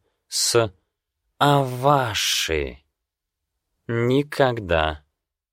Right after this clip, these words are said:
Это было смело. Даор сдавил бы сейчас его горло, исключительно чтобы поставить на место, но снова напомнил себе, что при Алане ронять авторитет Роберта было не время.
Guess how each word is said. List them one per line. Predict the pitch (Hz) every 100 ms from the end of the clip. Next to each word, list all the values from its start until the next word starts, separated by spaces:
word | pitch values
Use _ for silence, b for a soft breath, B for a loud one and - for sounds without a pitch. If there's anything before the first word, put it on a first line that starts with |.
| _ _ _ _ _ _ _ _ _ -
Это | 98 101
было | 117 131
смело. | 135 - 139 110 78 73 - _ _ _ _ _
Даор | - 85 90 113
сдавил | 107 95 98 101 117
бы | 98
сейчас | - 95 - 104 -
его | 98 101
горло, | 92 147 143 95 73 69 _ _ _ -
исключительно | 85 - 87 - 117 - 110 104
чтобы | - 107 98
поставить | 92 95 - 104 98 92
на | 98 101
место, | 107 98 76 - 71 _ _ _ _ -
но | 82 92
снова | - 92 101 85
напомнил | 82 80 90 80 71
себе, | - 73 92 113
что | - 90
при | 82 87
Алане | - 73 80 113 120 -
ронять | 120 123 110
авторитет | 104 - 98 95 95 -
Роберта | 82 92 87 - 92
было | 78 78 82 78 - _ _ _ _ -
не | 120 92
время. | 73 69 65 64